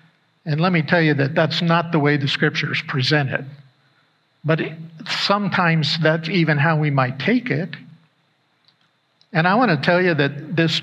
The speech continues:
truth of adoption blows that theory completely out of the water. That God doesn't care, that God doesn't love, that God doesn't want. And so we're left with the, the, the truth, the teaching of adoption.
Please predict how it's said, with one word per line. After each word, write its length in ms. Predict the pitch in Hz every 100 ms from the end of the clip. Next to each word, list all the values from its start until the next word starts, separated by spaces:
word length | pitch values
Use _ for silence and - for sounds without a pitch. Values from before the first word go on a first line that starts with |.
| -
truth 360 | - 196 190
of 100 | 147
adoption 800 | 147 143 214 - - - 123 135 - - _ _ _ _ _ _ _
blows 420 | 135 180 160 131
that 340 | 135 240 285 -
theory 300 | 135 135 139
completely 720 | - 185 170 294 247 165 165
out 680 | 190 175 202 202 - 175 226
of 80 | 214
the 60 |
water. 520 | 208 208 277 240 131 - - - - _ _ _ _ _ _ _
That 220 | 185 180
God 320 | 147 175 214 165
doesn't 520 | 202 - 165 139 -
care, 380 | - 175 185 190
that 440 | 135 127 - 185
God 300 | 143 190 175
doesn't 360 | 208 185 156 147
love, 440 | 156 175 180 170
that 320 | 143 143 170
God 320 | 135 202 233 175
doesn't 400 | 190 160 147 147
want. 340 | 165 180 - - - _ _ _ _ _ _ _ _ -
And 140 | 147
so 180 | 135 143
we're 240 | 151 156 143
left 300 | 135 135 151
with 140 | 131
the, 100 | 151 151 -
the, 300 | 147 139 139
the 220 | 139 139
truth, 560 | 135 - 143 143 160 -
the 100 | 143
teaching 680 | - 208 180 - 135 156 220
of 120 | 165
adoption. 680 | 175 226 240 - 160 135